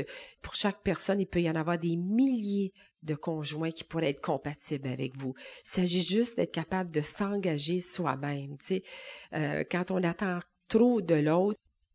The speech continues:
puis, euh, c'est, c'est bien plus difficile de s'engager.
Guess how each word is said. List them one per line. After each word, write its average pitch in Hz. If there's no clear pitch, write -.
puis, 156
euh, 143
c'est, 170
c'est -
bien 151
plus 165
difficile 151
de 143
s'engager. 151